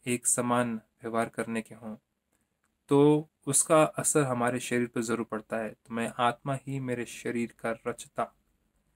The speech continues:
और भविष्य में जो होता है शरीर के साथ में, उसका भी मैं ही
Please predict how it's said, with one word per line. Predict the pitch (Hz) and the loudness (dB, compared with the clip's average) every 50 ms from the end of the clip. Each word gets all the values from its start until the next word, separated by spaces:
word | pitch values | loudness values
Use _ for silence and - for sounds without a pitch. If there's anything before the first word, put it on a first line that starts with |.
| _ _ _ _ _ - | _ _ _ _ _ -2
और | - 175 170 | 0 0 0
भविष्य | 160 143 131 135 151 151 - 180 | 0 0 0 0 0 0 0 -2
में | 180 160 147 | -2 0 2
जो | 156 156 147 | 4 4 4
होता | 127 123 120 - - 143 135 | 4 0 -6 -2 2 4 4
है | 120 117 117 - - _ _ _ _ _ _ _ _ _ _ _ _ _ - | 4 2 0 -6 -8 _ _ _ _ _ _ _ _ _ _ _ _ _ -6
शरीर | - - 123 127 131 | 0 2 4 4 4
के | - 131 | 2 2
साथ | - - 127 117 113 - | 0 2 2 2 0 0
में, | 131 127 | -4 -6
उसका | - 127 - - - - 127 123 | -6 -4 -6 -4 0 0 0 0
भी | 123 123 127 135 151 170 175 - _ _ _ 127 | 0 0 0 0 0 0 -2 -8 _ _ _ -10
मैं | 123 120 117 117 | -8 -8 -8 -8
ही | 127 135 | -10 -14